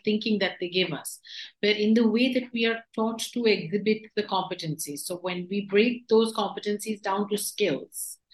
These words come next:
that this is the skill that a coach needs, I have sometimes wondered if that is something we need as coaches to feel comfortable coaching.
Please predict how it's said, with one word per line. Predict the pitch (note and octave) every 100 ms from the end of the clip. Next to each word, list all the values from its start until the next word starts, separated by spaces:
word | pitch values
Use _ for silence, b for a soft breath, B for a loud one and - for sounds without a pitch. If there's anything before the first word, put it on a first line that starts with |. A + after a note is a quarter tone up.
| B B B -
that | F#3 F#3 -
this | G#3+ -
is | G#3+
the | G#3+
skill | A3 - - A#3+ A3 G#3+ -
that | F#3+ F#3
a | F#3
coach | G3+ F#3+ F#3 -
needs, | G3+ F#3+ D#3+ E3 D#3+ - _ _ _ _ _ _ _ -
I | G3
have | A#3+ C4+ -
sometimes | C4+ C#4+ E4 E4 C#4+ G#3
wondered | F#3 F#3 F#3 G3+ G#3+ A3 G#3+
if | G3+ - -
that | F#3+ F#3
is | G3 -
something | G3 G3+ G3+ A3+ A3+ A3+ - _ _ E3+ E3
we | G3+ A#3 C#4
need | G#3+ F3+ E3 D#3+ D#3+ - _ _ _ _ _ _
as | F3+ G3+ A3
coaches | - A3 G3+ G3+ - C#3 C#3+ - - - _ b b _ -
to | A3
feel | - - B3 B3+ C4 -
comfortable | G#3+ G3 G#3 G3+ F#3 F#3+
coaching. | - F3 F3 - B2